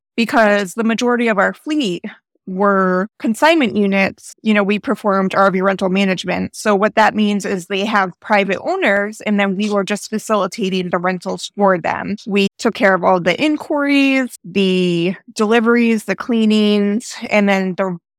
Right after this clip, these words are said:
owner of the R V got paid for each night that it was rented.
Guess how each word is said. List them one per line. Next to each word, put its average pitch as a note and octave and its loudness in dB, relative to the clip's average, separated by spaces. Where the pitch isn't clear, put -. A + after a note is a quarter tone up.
owner E4+ 4
of F#3 0
the F#3 0
R F#3 0
V F3+ -4
got - -2
paid F#3+ -4
for G3 -2
each G#3 -6
night F#3+ -2
that F#3 0
it F3 -4
was F3+ -6
rented. F3+ -6